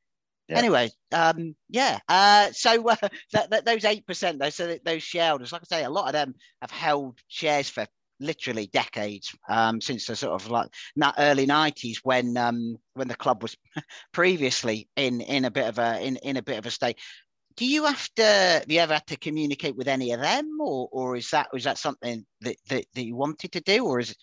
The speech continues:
Speaker 2: is it just the majority shareholders, Scott and Stuart, that you would have to deal with? I've no idea how these
Speaker 1: Um,
Speaker 2: things
Speaker 1: I
Speaker 2: work.
Speaker 1: haven't to date dealt with, with, uh, those guys or, or girls, um, but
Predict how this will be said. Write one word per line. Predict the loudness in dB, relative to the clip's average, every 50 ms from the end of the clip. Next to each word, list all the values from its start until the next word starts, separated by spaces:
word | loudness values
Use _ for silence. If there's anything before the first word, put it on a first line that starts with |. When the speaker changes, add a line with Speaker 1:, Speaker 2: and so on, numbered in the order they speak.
| -20 -20 -20 -20 -10 -6
Speaker 2:
is | -6
it | -6 -2 0
just | 0 0 0 0 2
the | 2 4
majority | 4 2 2 2 4 4 4 4 2 0 -4
shareholders, | -4 -2 2 4 4 6 6 4 2 0 -4 -8
Scott | -8 -8 -4 -4 -4 -4
and | -4 -8 -8
Stuart, | -8 -8 -4 -2 -2 -2 -2 -4 -4
that | -8 -8
you | -8 -6 -4
would | 0 0
have | 0 0 0 -4
to | -4 -4 -4 -4 _ _ _ _ -4
deal | -2 0 0 0
with? | -2 -6 -10 -16 _ _ _ -20 -18 _
I've | -10 -8 -6
no | -4 -4
idea | -2 0 2 2 6
how | 6 6
these | 6
Speaker 1:
Um, | 6 2
Speaker 2:
things | 0 -6 -4 0
Speaker 1:
I | 2 2 0
Speaker 2:
work. | 0 -2
Speaker 1:
haven't | 0 0 0 0 0 -6 -10 -10 -12 -14 _ _ _ _ _ _ _ _ _ _
to | -14 -12
date | -6 0 2 2 4 2 0 _ _ _
dealt | 2 2 2 2 0
with, | -4 -10 -10 -10 -14 -20 -20 -20 _ _ _
with, | -6 -6 -6 -6 -6 -16 -20 _ _ -10 -2 2
uh, | 4 4 6 6 4 2 2
those | 2 0 0 0
guys | 2 4 6 6 4 4 0 _ _ _ _ _ _ _ _ _ _ _ _ -2
or, | 0 2 2 2 0 -6 -10
or | -10 -10 -8
girls, | -2 0 2 2 2 0 -6 _ _ _ _ _ _ _ _ -2
um, | 2 2 4 4 2 0 -2 -8 -14 -16 -18 -20 _ _ _ _ _ _ _ _ _ _ _ _ _
but | -2 -2 0 0 0 -4 -6